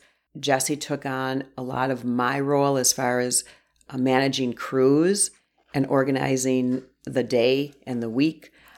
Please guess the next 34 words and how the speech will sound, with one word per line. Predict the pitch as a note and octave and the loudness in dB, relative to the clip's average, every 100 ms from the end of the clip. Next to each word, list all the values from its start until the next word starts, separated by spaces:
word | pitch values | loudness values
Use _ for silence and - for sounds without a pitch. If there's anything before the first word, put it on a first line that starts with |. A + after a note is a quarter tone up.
| - | -12
um, | B2+ C3 C3 | -8 -6 -6
which | C3+ | -6
is | C3+ | -8
what | B2 B2+ | -6 -4
I | B2+ | -2
always | B2+ C3 - | -2 -2 -2
had | C#3+ | -2
done, | C3+ C3+ C#3 D3 _ _ _ _ _ - | 0 0 0 -4 _ _ _ _ _ -6
just | - C#3+ | 0 0
in | D3 | 0
preparation | C#3 D3 C3 C#3 C#3+ D3 C#3+ C#3 | 0 0 0 2 2 2 0 -2
for | C3 C3+ B2+ B2 - _ _ _ _ _ | -2 0 0 0 -8 _ _ _ _ _
doing | C#3 C3+ C#3+ | -6 -4 -2
that | B2+ A#2+ | -4 -4
someday. | - D3+ C#3+ G3+ A3 | -6 -2 0 2 2
Well, | D3 B2+ | 2 2
you | B2+ C3+ | 0 -2
have | C#3 | -6
to | - | -6
experience | C3 - E3+ F#3 C#3+ C#3 | -10 -4 2 2 2 0
it. | C3 | -2
You | |
have | B2+ | 0
to | C3 | 0
actually | A#2+ - A#2+ | -2 -2 -4
do | C3 C3 | 0 0
it | A#2+ | 0
and | A2+ | -4
do | B2 | -4
it | A2+ | -4
while | A2+ A2+ | -2 -4
I'm | A2 | -4
here | A#2 C3 B2 | -4 0 0
and | A#2 | 0